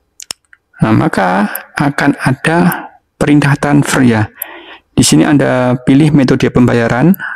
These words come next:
Anda pilih bank, ada bank B C A, B R I, Permata, C-, C I M B, Mandiri, B N I, dan lain-lain. Contohnya kita klik B C A. Nah, kita tinggal transfer ke virtual account ini.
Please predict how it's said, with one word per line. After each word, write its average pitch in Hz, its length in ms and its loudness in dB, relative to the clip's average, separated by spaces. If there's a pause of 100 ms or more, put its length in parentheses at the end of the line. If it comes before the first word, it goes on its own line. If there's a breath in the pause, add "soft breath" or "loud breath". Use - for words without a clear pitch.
(140)
Anda 120 240 2
pilih 123 320 2
bank, 180 320 2
ada 123 320 -2
bank 117 320 0
B 123 160 0
C - 160 0
A, 139 400 0
B - 160 -2
R 135 160 -2
I, 139 240 2
Permata, 139 720 0 (720 loud breath)
C-, - 320 0
C - 160 0
I 127 80 4
M 127 160 0
B, 147 480 0
Mandiri, 135 560 2
B - 160 0
N 104 80 4
I, 147 80 4
dan 117 220 2
lain-lain. 123 420 2
Contohnya 127 480 2
kita 143 320 -2
klik - 320 -2
B 117 80 0
C - 160 -2
A. 113 320 -4 (800 loud breath)
Nah, 107 160 0
kita 180 320 -2
tinggal 170 320 2
transfer 160 480 0
ke 202 320 -2 (400 loud breath)
virtual 156 400 0
account 143 400 0
ini. 123 320 4